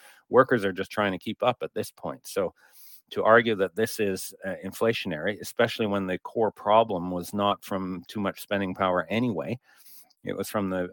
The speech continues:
uh, supply chains and shortages and other disruptions from the pandemic and the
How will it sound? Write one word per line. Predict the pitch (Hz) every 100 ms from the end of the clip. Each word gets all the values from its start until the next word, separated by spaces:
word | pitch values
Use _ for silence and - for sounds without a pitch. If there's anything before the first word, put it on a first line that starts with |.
| 90
uh, | 87 87
supply | - - 101 101
chains | - - 92 95 95 -
and | 82
shortages | - 98 101 90 90 92
and | 82
other | 92 95
disruptions | 85 90 98 - - 87 -
from | 98
the | 85
pandemic | - 90 82 98 135 82 -
and | 87 87
the | 85